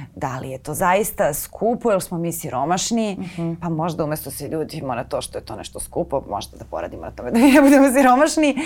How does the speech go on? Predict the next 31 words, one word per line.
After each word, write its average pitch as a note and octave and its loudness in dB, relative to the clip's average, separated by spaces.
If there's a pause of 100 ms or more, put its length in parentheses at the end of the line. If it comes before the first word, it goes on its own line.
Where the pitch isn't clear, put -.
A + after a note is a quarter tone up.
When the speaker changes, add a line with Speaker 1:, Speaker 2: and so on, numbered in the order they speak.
(240)
Speaker 1:
da E3 -10
sve C4 2
te D#4 2
neke C#4 2
stvari A3 2
u G3 -2
stvari G3+ 0
mogu F#3 -2
da F3+ -6
budu, F3 0 (380)
e, - -2
zdrave E3+ 2 (400)
poruke D#4 4 (200)
i B3+ 0
inspiracija G3+ 0
za F3 -2
neki E3 -4 (120)
rad, - -4
Speaker 2:
Da. F3+ -6
Speaker 1:
čitanje, D#3+ -2
Speaker 2:
I F#3 0
Speaker 1:
učenje. A3 0
Speaker 2:
mislim A#3+ 0
da A3 0
je G#3+ -4
jako A3 -2
važno G3 0
Speaker 1:
Mhm. F3 -2
Speaker 2:
naglašavati F#3 -2
da E3 2 (440)
o-, G3 -2